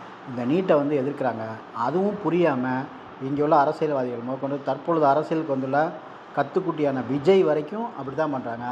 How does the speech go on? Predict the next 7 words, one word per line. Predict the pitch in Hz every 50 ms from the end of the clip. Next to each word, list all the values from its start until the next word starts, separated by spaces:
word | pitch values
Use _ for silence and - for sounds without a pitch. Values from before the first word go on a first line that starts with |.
| 123 120 131
அதில் | 135 139 139
உள்ள | 139 151 175
உண்மையின் | 180 160 156 175 202 220 226 226 226 220 208 202
தன்மையை | 165 151 160 165 160 160 185
யாரும் | 170 143 139 147 156 175 214 - - - - - - - - - - - - - 165
புரிஞ்ச | 160 175 175 170 156 143 135
மாட்டேங்கிறாங்க | 139 139 143 135 135 131 127 127 131 131 127